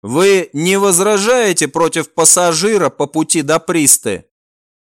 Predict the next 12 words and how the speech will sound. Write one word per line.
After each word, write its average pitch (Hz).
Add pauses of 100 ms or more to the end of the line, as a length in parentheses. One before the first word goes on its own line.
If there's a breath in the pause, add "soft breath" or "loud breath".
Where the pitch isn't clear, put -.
(720)
"Почему 170
бы 233
не 226
помочь 220
беспомощному 151
человеку 151
добраться 151
до 135
скамьи 151
имперского 147
правосудия, 147
если 156